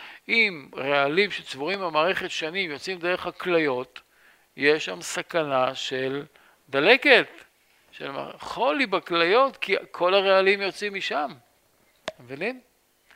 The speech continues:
אבל אם אנחנו אוכלים נכון, ה-, הוויטמינים, המינרלים החיוביים שנמצאים בתוך פירות וירקות חיים,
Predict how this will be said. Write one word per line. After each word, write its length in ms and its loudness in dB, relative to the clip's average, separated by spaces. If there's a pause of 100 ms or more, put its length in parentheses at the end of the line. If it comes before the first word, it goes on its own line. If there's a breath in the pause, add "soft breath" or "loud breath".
(460 loud breath)
אבל 300 0
אם 240 4
אנחנו 300 2
אוכלים 480 -2
נכון, 520 -2 (840 loud breath)
ה-, 360 8 (400)
הוויטמינים, 920 -2
המינרלים 800 0
החיוביים 680 -4
שנמצאים 540 -8
בתוך 280 -8
פירות 260 -6
וירקות 500 -4
חיים, 540 2